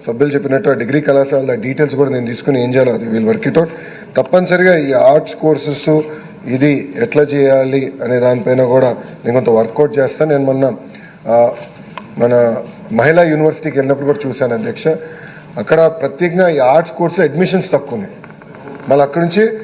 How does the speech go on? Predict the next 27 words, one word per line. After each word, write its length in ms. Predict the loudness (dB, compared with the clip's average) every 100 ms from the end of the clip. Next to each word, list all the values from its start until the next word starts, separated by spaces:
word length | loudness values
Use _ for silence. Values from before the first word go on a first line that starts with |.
| -14 -4
ప్లేస్‌మెంట్స్ 520 | 2 4 6 4 4
కూడా 140 | 2 0
తగ్గినాయి. 400 | -2 -4 -8 -10 -14 -20 -20 -20 -20 -20 -20 -10
So 60 | -4
అక్కడ 140 | 0
వైస్ 340 | 2 2 2 0
ఛాన్సలర్స్ 420 | 0 0 0 0
కూడా 260 | -2 0 0
నేను 160 | 0
డీటెయిల్గా 380 | 0 0 0 0
డిస్కస్ 460 | -2 -4 -2 -4 -4
చేశాను 320 | -4 -4 -4
అధ్యక్ష. 320 | -4 -4 0 -2 -2 -14 -4
ఇండస్ట్రీ 500 | 2 4 4 2 0
కనెక్ట్ 480 | 0 0 0 0 0
అనేది 320 | 0 0 -2 0
చాలా 200 | 2 2 2
చాలా 180 | 0 0
అవసరం. 380 | -4 -2 -2
కేవలం 380 | -2 2 2 2
కంప్యూటర్ 380 | 0 -2 -2 -2
సైన్స్ 320 | 0 0 -2 -10 -18 -14 -14 -8 2 4
or 140 | 4 0 -8 -4
కంప్యూటర్ 460 | -4 0 0 2
బేస్డ్ 360 | 2 2 0 -4 -12 -14 -4
ఎలక్ట్రానిక్స్ 520 | -2 0 2 0 0
కాకుండా 640 | 0 0 -2 -6 0 0